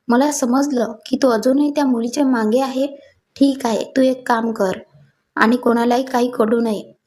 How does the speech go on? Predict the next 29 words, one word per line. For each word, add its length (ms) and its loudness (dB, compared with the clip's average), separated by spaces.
पहिले 480 2
आणि 200 2
दुसरे 300 0
पुरुष 400 -2
एकत्र 400 0
म्हणाले. 420 0
"हो 120 4
मॅडम." 400 -2
दुसरीकडे 760 -2
समीला 400 2
आज 220 0
हॉस्पिटलमधून 840 0
डिस्चार्ज 600 0
मिळणार 380 0
होता 400 -2
आणि 220 0
जेव्हा 220 2
मयंक 460 0
आणि 300 0
अरुणा 320 0
तिला 140 4
हॉस्पिटलच्या 640 0
बाहेर 220 -2
घेऊन 320 2
गेले, 300 0
तेव्हा 260 0
अचानक 420 -2
बरेच 360 0
पत्रकार 560 -2